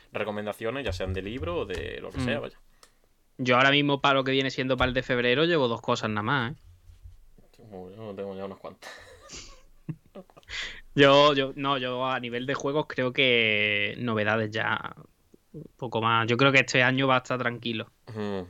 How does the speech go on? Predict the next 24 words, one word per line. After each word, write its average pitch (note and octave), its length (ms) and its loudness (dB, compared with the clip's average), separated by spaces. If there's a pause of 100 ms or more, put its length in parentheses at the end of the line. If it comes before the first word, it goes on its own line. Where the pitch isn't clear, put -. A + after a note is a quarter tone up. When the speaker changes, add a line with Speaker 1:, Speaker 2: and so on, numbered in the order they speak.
(120)
Speaker 1:
Sí, B2+ 180 -2
bueno, A2+ 240 2
eso G#2 440 0
también G#2 260 -2
lo G#2+ 60 -2
tenemos, G2+ 500 -4
lo G2 60 -2
hemos G2 140 0
hablado, G2+ 300 2
¿no? A2+ 160 -4
Que G#2 80 -4
este - 160 -8
año G#2 220 -4
se G2+ 140 -8
ve G2 160 -2
que, F#2 720 -2
eh, F2 40 -12
algunos F2+ 440 -6
desarrollos G2 440 0
va F#2+ 80 4
a F#2+ 40 -2
costar, G#2+ 340 -2
¿no? A2 100 -2
Porque F#2 640 -4